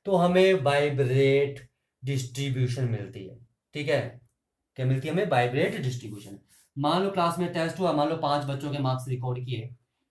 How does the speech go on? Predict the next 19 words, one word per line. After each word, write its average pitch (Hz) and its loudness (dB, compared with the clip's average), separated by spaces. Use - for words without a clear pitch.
ठीक 156 -2
है, 147 -2
एक 143 -4
बच्चे 143 -4
के 143 -2
out 147 0
of 147 -2
twenty 135 -2
निकाल 123 0
रहे 135 -4
हैं, 143 -10
सेवनटीन, 135 -2
नाइनटीन, 127 -2
ठीक 165 -4
है, 135 -2
अ, 123 -6
ट्वेंटी, 143 -2
अ, 127 0
सेवनटीन, 143 -2